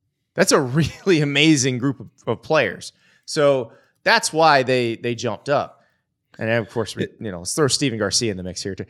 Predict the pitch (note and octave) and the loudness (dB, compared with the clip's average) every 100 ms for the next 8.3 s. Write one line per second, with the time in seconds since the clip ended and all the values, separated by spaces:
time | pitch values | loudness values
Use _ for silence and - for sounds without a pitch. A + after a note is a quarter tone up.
0 | - A#2 G#2+ A#2 - _ - _ - D#3+ | -4 -2 0 -2 -4 _ -20 _ -2 2
1 | C#3 B2 E3 C#3 A2+ B2 D3+ - C#3 C3+ | 2 4 6 6 4 0 -8 -2 -2 0
2 | A2+ G#2+ - B2 C3+ C3 A#2 B2 A#2+ A2+ | -4 -4 -10 -6 -4 -4 -4 -4 -2 -2
3 | A2+ G#2 - C3+ A2+ G2 F2+ _ _ _ | -4 -4 -6 -6 -2 -4 -6 _ _ _
4 | _ _ A#2 A2+ G#2+ G2 - A#2+ G#2+ F#2 | _ _ -2 0 -4 -6 -6 -8 -8 -10
5 | G#2+ G2+ - - _ _ _ _ _ C3+ | -8 -8 -10 -20 _ _ _ _ _ 2
6 | B2 A#2 - _ _ _ _ _ - D#3+ | 2 2 -12 _ _ _ _ _ 2 4
7 | G3 - F3 C#3+ _ _ C3 C3+ C#3 C#3 | 4 4 2 2 _ _ 0 4 4 2
8 | B2 A2+ G#2+ | -4 -4 -8